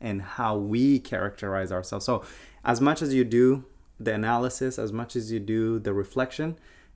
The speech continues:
it's also important to take a look at how do I want to show up and what do I, um, how do I identify myself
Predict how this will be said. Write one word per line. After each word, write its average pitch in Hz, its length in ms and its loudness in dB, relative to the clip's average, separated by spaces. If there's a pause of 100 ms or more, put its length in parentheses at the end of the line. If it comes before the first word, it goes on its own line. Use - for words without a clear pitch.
(140)
it's - 120 -4
also 123 240 0
important 113 500 -4
to 101 440 -4 (880)
take 123 180 -6
a 117 60 -2
look 113 260 -4
at 104 300 -6 (260)
how - 200 0
do - 260 -4 (180)
I 127 300 4
want 101 480 -4
to 95 240 -6 (560)
show 107 280 -4
up 101 80 -6
and 104 200 -4
what 113 220 -4
do - 200 -6
I, 113 440 0 (480)
um, 98 580 -8 (1800)
how 127 160 -2
do 131 100 4
I 127 140 8
identify 101 540 -2
myself 92 640 -8